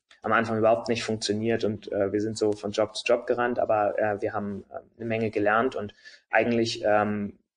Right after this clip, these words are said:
ja, haben wir dann diese Firma einfach immer weiter umgebaut, bis sie... Ähm, bis, äh, wir irgendwann, äh, mit Hannah gesagt haben, wir machen diesen, ähm, diesen Start mit Klein Aber, aber das ist quasi,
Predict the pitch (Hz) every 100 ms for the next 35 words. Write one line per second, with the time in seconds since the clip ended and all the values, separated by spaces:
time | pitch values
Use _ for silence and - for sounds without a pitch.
0 | _ - 113 110 - - - 123 113 110
1 | 110 113 113 110 113 107 120 113 107 117
2 | 120 120 113 110 113 117 131 120 107 107
3 | 110 113 110 110 110 107 104 - 104 104
4 | 107 107 104 - _ _ 117 110 - -
5 | - 107 113 90 107 110 113 107 110 104
6 | 95 104 107 107 110 110 104 104 - 107
7 | 107 107 107 107 107 104 104 101 101 -
8 | 101 98 98 98 - _ _ - 107 104
9 | 98 - 101 - 104 - 104 98 101 95
10 | 104 101 95 - - - 92 - - -
11 | - 85 - - 98 101 104 104 92 -